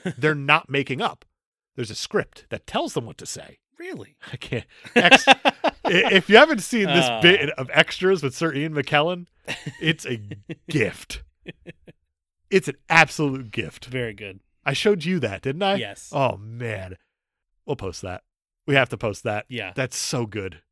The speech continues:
Speaker 1: We'll post it right after we post the Juggernaut video.
Speaker 2: Sure.
Speaker 1: <laughs>
Speaker 2: It, it's needed.
Speaker 1: Nine minutes long.
Speaker 2: It,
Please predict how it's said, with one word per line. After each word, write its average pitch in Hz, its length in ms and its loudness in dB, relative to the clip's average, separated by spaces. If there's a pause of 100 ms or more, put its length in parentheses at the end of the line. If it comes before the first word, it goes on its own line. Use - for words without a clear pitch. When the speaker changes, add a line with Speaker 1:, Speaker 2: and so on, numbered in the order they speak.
Speaker 1:
We'll 123 80 -20
post 139 280 -14
it 127 40 -14
right 123 140 -8
after 117 220 -12
we 110 100 -14
post 117 360 -14
the 101 180 -14 (260)
Juggernaut 104 540 -14 (180)
video. 98 440 -18 (360)
Speaker 2:
Sure. - 420 -4 (280)
Speaker 1:
<laughs> - 120 -6 (720)
Speaker 2:
It, 117 100 -8 (300)
it's 120 180 -10
needed. 85 340 -14 (320)
Speaker 1:
Nine 127 360 -8
minutes 190 280 -14
long. 107 360 -16 (180)
Speaker 2:
It, 117 140 -10